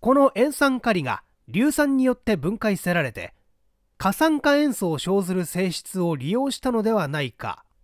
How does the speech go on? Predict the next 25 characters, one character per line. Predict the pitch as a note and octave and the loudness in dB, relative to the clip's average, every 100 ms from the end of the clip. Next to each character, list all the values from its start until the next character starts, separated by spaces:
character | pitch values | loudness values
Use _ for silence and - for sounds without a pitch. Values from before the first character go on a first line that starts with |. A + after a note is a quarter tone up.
| _ _ _ _ | _ _ _ _
と | A#3 A#3+ | 2 2
思 | F#3+ G#3 G3 | 2 2 0
う | C#3 | -2
の | G#2+ | -8
で | G2 | -14
す。 | - - _ _ _ _ _ _ _ _ _ _ _ _ _ _ _ - | -16 -18 _ _ _ _ _ _ _ _ _ _ _ _ _ _ _ -2
な | G3 C#4 | 4 6
る | G#4 | 6
ほ | F#4 E4+ | 6 8
ど。 | D#4 B3 - - _ _ _ _ _ _ _ _ _ _ _ _ _ _ _ _ | 10 8 8 -2 _ _ _ _ _ _ _ _ _ _ _ _ _ _ _ _
賢 | E3+ C3+ | -4 -4
治 | G2+ | -6
は | F2+ F2 - | -8 -10 -12
初 | - C#3 D#3+ | -8 -4 -2
め | F3 | -2
て | - G2 | -4 -10
う | |
な | G2+ A2 | -10 -12
ず | G2 | -14
い | F2 | -14
た。 | E2 - _ _ _ _ _ _ _ _ _ _ _ _ _ _ _ _ _ _ _ | -16 -16 _ _ _ _ _ _ _ _ _ _ _ _ _ _ _ _ _ _ _
そ | - B3+ | -4 0
れ | E4 | 2
で | E4 D4 | 6 8
は、 | A#3+ G#3 | 8 4